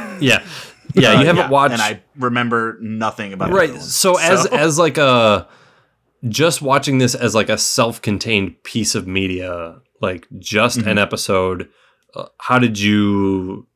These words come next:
Speaker 1: did you like this? Did you not like this? How was this in terms of overall storytelling? Like
Speaker 2: Um, I feel like it's definitely an episode that requires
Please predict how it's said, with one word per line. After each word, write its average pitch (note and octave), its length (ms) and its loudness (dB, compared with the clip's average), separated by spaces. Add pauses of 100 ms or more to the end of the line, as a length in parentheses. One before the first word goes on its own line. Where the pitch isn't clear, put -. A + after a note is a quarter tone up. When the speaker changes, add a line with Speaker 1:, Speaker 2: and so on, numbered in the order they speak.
(280)
Speaker 1:
did A2 180 0
you G2+ 120 0
like D#3 260 -2
this? D#3 160 -2
Did G2 160 -10
you G2 100 -4
not B2+ 260 0
like C3 220 -2
this? B2+ 420 0
How B2 220 0
was A#2+ 260 2
this A#2 200 -2
in G2 80 -4
terms G2+ 240 -4
of F#2+ 100 -4
overall F#2+ 320 -4
storytelling? A#2 720 -2
Like G2 380 -8 (340)
Speaker 2:
Um, B2 520 0 (100)
I B2+ 160 2
feel D#3+ 520 -4
like A#2+ 680 -2 (360)
it's A#2+ 240 -4
definitely B2 540 -4
an G2+ 80 -4
episode F#2+ 720 -2
that F2 360 -4
requires F2 1200 -8